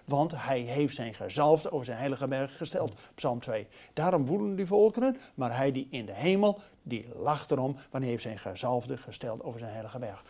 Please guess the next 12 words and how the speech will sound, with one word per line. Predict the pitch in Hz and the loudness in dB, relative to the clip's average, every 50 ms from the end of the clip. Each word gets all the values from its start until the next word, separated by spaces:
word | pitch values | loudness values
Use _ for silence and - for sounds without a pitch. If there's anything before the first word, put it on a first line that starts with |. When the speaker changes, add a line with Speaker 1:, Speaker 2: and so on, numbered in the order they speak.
| - | -6
Speaker 2:
Ja, | - 143 | -2 -2
want | 135 135 135 | 0 0 0
als | 143 131 - | -2 -2 -2
je | 147 | -2
nu | 139 143 151 143 | -2 0 -2 -2
kijkt, | 147 - - - 160 156 - | 0 2 2 2 2 0 -2
hè, | - 139 135 156 180 | -6 -4 -2 -2 -2
naar, | 165 139 131 139 | -2 -2 -2 -2
naar | 139 135 135 | -2 -2 -2
het | 127 120 | -2 0
nieuws | 143 147 165 170 - | 0 0 0 0 -2
bijvoorbeeld, | 156 139 123 156 156 156 190 - - | -4 -2 2 2 2 2 0 -6 -12